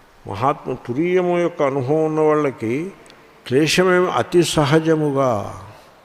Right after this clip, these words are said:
విడిచిపెట్టేస్తారు. అంటే త్యాగము సహజమైపోతుంది. తురీయము,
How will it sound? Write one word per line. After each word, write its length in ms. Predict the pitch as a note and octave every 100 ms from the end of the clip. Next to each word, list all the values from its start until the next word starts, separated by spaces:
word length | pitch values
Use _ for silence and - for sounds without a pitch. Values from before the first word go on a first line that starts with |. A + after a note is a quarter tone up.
| _ _ _ -
విడిచిపెట్టేస్తారు. 1000 | A#2+ A#2+ A#2 - G#2+ - - - - - - - - -
అంటే 180 | C3 E3+
త్యాగము 1080 | - - A#2 B2+ C3 C#3+ D3 D#3 E3 A3+ C#4+ - - - - -
సహజమైపోతుంది. 1200 | - - G#2 G2+ C#3 F#3 E3+ D#3+ C3+ B2 - F#2 F#2+ - - - _ - - - - - - - _ - - _ - - _ _ _ _ _ _ _ _ _ -
తురీయము, 500 | B2+ D3+ C3+ A2+